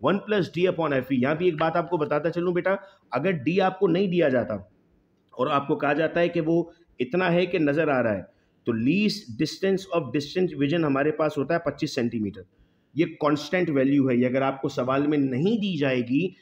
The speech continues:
तो आप लोगों को मेरे बच्चों याद होनी चाहिए। कांस्टेंट वैल्यूज कभी कभार नहीं दी जाती। ये जो कैपिटल जी है, इसकी वैल्यू भी कांस्टेंट है, सिक्स पॉइंट सिक्स सेवन exponent minus eleven newton meter square per kilogram square।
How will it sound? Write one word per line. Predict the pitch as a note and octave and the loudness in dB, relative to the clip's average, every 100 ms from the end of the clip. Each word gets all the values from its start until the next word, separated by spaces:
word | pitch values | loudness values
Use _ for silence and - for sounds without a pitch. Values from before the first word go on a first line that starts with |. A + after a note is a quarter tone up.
| _ | _
तो | - | -10
आप | - C#3+ D#3+ | -2 -2 2
लोगों | C#3+ B2 C3 | 0 0 -2
को | C3 D#3+ | -2 0
मेरे | C3 A#2+ | 0 0
बच्चों | A#2 - E3 F#3 | -4 -4 -2 0
याद | A#2 A#2+ C#3+ C3 | 0 0 0 0
होनी | B2 C3 C3 | 0 0 0
चाहिए। | B2+ G#2+ G2+ G2 | -2 -2 -2 -4
कांस्टेंट | - C3+ C#3 E3+ | -4 -4 -2 -2
वैल्यूज | C#3+ C3+ D#3+ F3 | 0 0 -2 -2
कभी | C#3+ C#3+ | -2 -2
कभार | D3+ D#3+ D3+ | -2 -2 0
नहीं | C#3 C#3 | 0 0
दी | B2 | -2
जाती। | A2+ G#2+ G#2+ F2+ - _ _ G#2 | -2 -4 -6 -12 -14 _ _ -4
ये | A#2+ | 0
जो | C#3 | 0
कैपिटल | C#3+ B2 A#2+ C3 C3+ | 0 -2 -2 -2 -2
जी | A#2 E3 | 0 0
है, | F#3 F#3 | 2 2
इसकी | E3 - E3+ | -2 -10 -4
वैल्यू | D3+ C#3+ D#3 | 0 0 0
भी | D#3+ | 0
कांस्टेंट | D#3+ C3+ B2+ B2+ A2 | 0 -2 -2 -2 -2
है, | G#2 - _ _ _ | -4 -6 _ _ _
सिक्स | - D3+ - | -6 -4 -6
पॉइंट | - D#3 D#3 | -2 0 0
सिक्स | D3 D3 C#3 - | -2 -6 -6 -2
सेवन | C#3+ D3+ F#3 F#3+ - | 0 2 0 0 -4
exponent | B2+ - - D3 D#3 D#3+ D#3+ B2 | -6 -6 -6 -2 -2 -2 -2 0
minus | B2 B2+ B2+ - G#2+ | 0 0 -4 -6 -2
eleven | A2 A#2+ F#3+ A#3 - _ - _ - | -2 0 0 -2 -8 _ -20 _ -6
newton | A2 C3+ C#3+ D#3 C#3+ | 0 2 2 2 2
meter | B2 C#3 F3+ E3+ | 2 2 0 0
square | - B2+ B2 C3+ C#3 | -2 0 2 2 2
per | C#3+ C#3 | -2 -2
kilogram | B2+ B2 A#2 B2 B2+ B2 | -2 0 2 2 0 -2
square। | - A#2 A2+ | -2 0 0